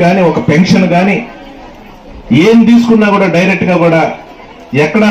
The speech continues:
కూడా ఒక్క రూపాయి కూడా కరప్షన్ లేకుండా జగనన్న అక్కడ బటన్ నొక్కితే మీకు ఎంత సహాయం చేయాలని ఆయన అనుకున్నాడో ఆ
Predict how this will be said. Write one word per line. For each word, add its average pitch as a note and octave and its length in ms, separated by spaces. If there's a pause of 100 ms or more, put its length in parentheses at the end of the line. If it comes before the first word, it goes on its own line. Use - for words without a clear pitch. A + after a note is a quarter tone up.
కూడా F#3+ 120 (100)
ఒక్క G3 180 (100)
రూపాయి F#3+ 380
కూడా E3 120 (100)
కరప్షన్ F3 460
లేకుండా E3 380 (920)
జగనన్న F#3 400
అక్కడ F3 160 (100)
బటన్ F#3 280
నొక్కితే F3+ 380 (1040)
మీకు G3 200 (120)
ఎంత F#3 140 (120)
సహాయం F#3 340 (120)
చేయాలని F#3+ 420
ఆయన E3 180
అనుకున్నాడో E3 520
ఆ - 20